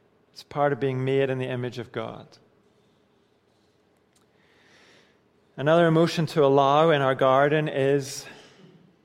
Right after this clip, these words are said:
guilt. Can that be right? Yes. Maybe it seems surprising because today the church is about the only place where you will hear that guilt is even allowed.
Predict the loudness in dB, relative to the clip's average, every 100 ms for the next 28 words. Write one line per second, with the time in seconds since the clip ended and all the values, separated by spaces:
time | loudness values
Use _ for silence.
0 | _ -4 -4 -6 -18 -20 _ _ _ _
1 | _ _ _ _ _ _ _ _ _ _
2 | _ -20 -18 -12 -10 -8 -8 -10 -14 -20
3 | _ _ _ _ _ _ _ _ _ _
4 | _ _ -10 -6 -6 -8 -18 -20 _ _
5 | _ _ _ _ _ _ _ _ _ _
6 | _ _ _ _ _ _ -2 2 0 2
7 | 0 0 -6 -4 0 4 4 2 0 0
8 | -2 -4 -4 0 0 -2 -6 0 2 4
9 | 2 0 -2 2 4 2 0 -2 0 0
10 | 2 2 2 0 -2 0 2 2 0 0
11 | 0 0 2 0 0 0 0 0 -2 -2
12 | 0 0 0 -8 -8 -8 -8 -10 -10 -10
13 | -8 -6 -6 -6 -10 -14